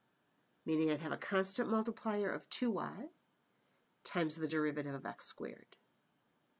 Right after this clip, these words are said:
two x. Minus, everything here is treated as a constant, right? Y's and z's are treated as constants, so that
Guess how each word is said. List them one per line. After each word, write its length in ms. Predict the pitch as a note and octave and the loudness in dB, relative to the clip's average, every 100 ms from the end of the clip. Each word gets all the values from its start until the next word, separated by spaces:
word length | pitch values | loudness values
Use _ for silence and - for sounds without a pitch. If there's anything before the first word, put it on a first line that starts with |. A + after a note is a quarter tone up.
| _ _ _ - | _ _ _ -8
two 180 | D3+ | -6
x. 500 | - - - - - - _ _ _ _ _ _ _ _ _ _ _ _ _ _ _ _ _ _ - - - | -6 -10 -12 -12 -12 -18 _ _ _ _ _ _ _ _ _ _ _ _ _ _ _ _ _ _ -20 -20 -6
Minus, 680 | G#3 G#3+ E3+ - - - - - _ _ _ _ _ _ _ _ _ _ _ _ _ | 6 6 6 2 -6 -8 -8 -16 _ _ _ _ _ _ _ _ _ _ _ _ _
everything 460 | A#3 D4 D#4 E4+ D4+ | 2 4 4 6 4
here 300 | B3+ B3 A#3 | 4 6 6
is 120 | G#3+ | 6
treated 360 | - A3+ A3 G#3 | 2 2 4 4
as 120 | F#3+ | 2
a 40 | |
constant, 580 | F#3+ G#3 G#3 - - - - | -2 -6 -4 -2 -4 -10 -10
right? 220 | F3+ - | -10 -6
Y's 360 | E3+ F3+ F#3 | -2 0 0
and 120 | F3+ E3+ | 0 2
z's 320 | F3+ F#3+ G3 | 4 4 2
are 140 | F3 - - | -2 -6 -6
treated 260 | G#3 F#3+ | -2 0
as 140 | G3 F#3 | 0 -2
constants, 540 | F#3+ F#3 - A#3 A3+ | -2 -2 0 0 -2
so 80 | D#3+ | -2
that 160 | D3+ | -4